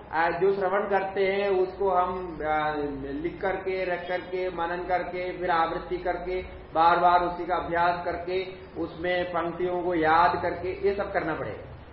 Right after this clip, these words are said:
क्योंकि खाली हम सुनते रहेंगे, विचार आ गया, सुनते वक्त लगेगा हमको ज्ञान हो गया,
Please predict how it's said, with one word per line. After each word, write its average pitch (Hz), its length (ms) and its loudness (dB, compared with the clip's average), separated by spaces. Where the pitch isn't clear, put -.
क्योंकि 214 600 -2
खाली 202 280 8
हम 214 200 6
सुनते 214 480 -2
रहेंगे, 220 420 4
विचार 208 320 6
आ 196 260 6
गया, 214 560 4
सुनते 214 260 0
वक्त 220 200 2
लगेगा 202 420 2
हमको 196 240 2
ज्ञान 175 300 0
हो 165 140 0
गया, - 180 -4